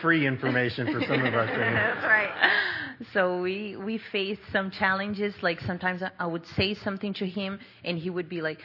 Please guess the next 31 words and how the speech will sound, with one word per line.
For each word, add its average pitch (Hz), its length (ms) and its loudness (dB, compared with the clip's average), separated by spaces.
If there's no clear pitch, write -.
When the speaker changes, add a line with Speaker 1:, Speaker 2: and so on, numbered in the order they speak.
Speaker 3:
"Oh, 202 180 2
yeah, 143 280 -4
maybe 156 300 -6
because 139 320 -6
you're 156 200 -6
paying - 280 -16
for 156 120 -8
that." - 240 -10
And, 196 160 0
uh, 202 140 0
like, 180 260 -4
it's - 160 -14
not 208 220 -2
Speaker 2:
Right. 202 100 0
Speaker 3:
that 190 60 -4
I, 185 180 -4
what 175 220 0
I 170 100 -2
meant. 214 460 -2
Speaker 2:
Right. 175 220 -12
Speaker 3:
And, 175 520 -4
but 196 180 6
it's 190 320 -8
just 214 220 -2
the 208 100 0
pressure 185 760 -2
Speaker 2:
Yeah. 180 180 -12
Speaker 3:
and 170 300 -4
feeling 190 340 -2
that 165 360 -2
heaviness, 180 560 -2